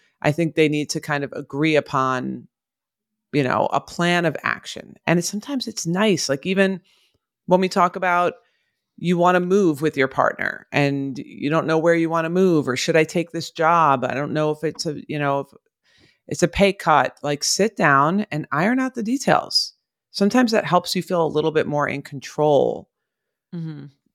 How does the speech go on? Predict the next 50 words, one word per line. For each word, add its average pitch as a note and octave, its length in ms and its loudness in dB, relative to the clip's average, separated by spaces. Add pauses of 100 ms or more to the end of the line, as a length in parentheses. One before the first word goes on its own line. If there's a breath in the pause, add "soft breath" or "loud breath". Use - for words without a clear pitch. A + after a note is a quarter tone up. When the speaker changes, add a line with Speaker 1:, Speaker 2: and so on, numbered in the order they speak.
Speaker 1:
uh, D3+ 200 2 (200)
together, D#3 720 0
like, C#3+ 200 -4
to D#3+ 100 -2
control D#3+ 500 -2
what D3 140 0
you C3 140 -6
can, D#3 440 0
which A#2 160 -10
is D3+ 120 -4
like, C#3+ 160 -2
"Okay, F3 260 2
here's B2+ 260 0
how C#3+ 80 -6
many C3+ 200 -6
days C#3+ 260 0
off G#3 220 2
you G3+ 80 -4
have. F3+ 240 2
Here's C#3 300 -2
how E3 100 0
many D3+ 200 -4
chunks." - 580 -2 (560)
The F#3 60 6
other G#3 160 8
thing G3+ 220 -2
I D#3 100 6
would C#3+ 200 -2
do, D3 220 0
which D3 180 -2
I C#3+ 100 4
do C#3 220 -4
with B2+ 160 0
sometimes, C#3+ 480 -4
like, B2+ 260 -4 (1080)
A D3 140 6
D C#3 180 0
H C#3+ 220 -2
D C3+ 140 -4
teenagers D3 680 2
or B2+ 60 0
even C#3 240 -2
adults, D3 460 0
is, C3 120 0
like, C3+ 200 0
the D3+ 80 2
one C#3+ 320 0
point C#3 280 -2
five B2+ 380 0
rule. - 360 -12